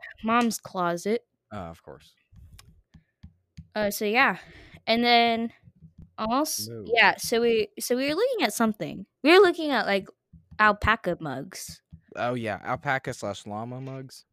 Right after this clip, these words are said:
Speaker 1: Yeah, and then I turned around and I saw a cow
Speaker 2: Cow.
Speaker 1: painting, and I was like,
Speaker 2: And
Speaker 1: "This
Speaker 2: it's,
Speaker 1: is
Speaker 2: the, the
Speaker 1: perfect."
Speaker 2: thing about the cow paintings is they have to be abstract.
Speaker 1: Right, they have to have, like, a lot of color, and, like,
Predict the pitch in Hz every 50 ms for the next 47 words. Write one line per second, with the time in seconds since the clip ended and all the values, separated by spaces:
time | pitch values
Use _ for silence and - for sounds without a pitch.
0 | _ - 196 180 175 180 - - - 240 240 247 254 247 247 240 - - 240 240
1 | 240 240 226 202 190 190 190 190 190 185 180 190 185 180 180 185 - - - 180
2 | 175 175 170 170 170 170 - _ _ _ _ _ _ _ - 190 185 _ - -
3 | 156 160 170 - - - 156 151 147 151 151 147 147 135 _ - 202 214 226 220
4 | 208 208 202 196 - - - - - - - _ _ _ _ - 196 214 214 208
5 | 208 - _ - 190 - 233 214 214 196 185 185 208 175 170 170 240 254 262 262
6 | 247 233 226 - 190 - 196 202 208 175 202 202 196 185 175 151 - 156 - 147
7 | 143 147 170 170 - - 147 147 139 131 127 123 117 - - - - 90 82 80
8 | 82 - _ _ - _ _ _ _ _ 220 208 196 180 - - 214 220 240 233
9 | - 285 262 262 254 240 220 220 220 220 208 196 196 196 - - 254 262 262 254
10 | 247 240 233 - - 208 208 208 202 196 -